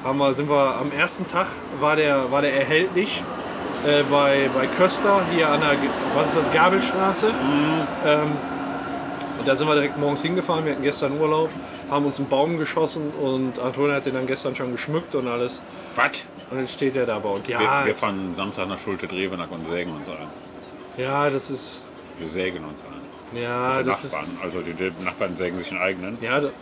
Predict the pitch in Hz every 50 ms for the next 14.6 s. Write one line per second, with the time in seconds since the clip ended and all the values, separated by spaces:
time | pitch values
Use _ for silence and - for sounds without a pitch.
0 | - - - - - - - - - - - - 139 135 135 139 160 165 160 -
1 | 170 156 151 147 143 147 143 147 - - 160 143 - - 180 131 127 147 147 135
2 | - 135 127 127 120 120 139 151 165 156 143 139 147 - 156 139 135 131 - -
3 | 156 156 160 135 - - 143 156 151 135 110 101 113 127 120 117 117 120 - -
4 | - 120 107 98 98 95 104 107 104 104 95 - 98 104 101 - - - - -
5 | - - - - - - - 90 92 98 101 107 110 98 90 87 - - - -
6 | - - - - - - - - - - - - - - - 92 87 87 85 85
7 | 82 - - 220 185 180 185 170 151 135 139 139 127 117 113 120 117 - 139 120
8 | 120 120 113 - - - - - - - - - - - - 131 120 - 143 135
9 | - 151 135 127 135 139 143 - 104 - 113 - - 104 101 101 90 - - 113
10 | 107 120 123 113 120 113 107 107 - 131 110 113 104 - 131 120 117 110 - -
11 | 127 123 120 120 120 101 80 85 98 - - - 143 139 147 147 143 143 - 196
12 | 190 151 - - - 151 - 117 101 - - 110 113 98 110 113 107 107 104 95
13 | - 113 107 104 110 104 - 95 95 104 107 104 107 104 98 98 95 90 - -
14 | 104 92 92 - - 135 120 90 76 73 76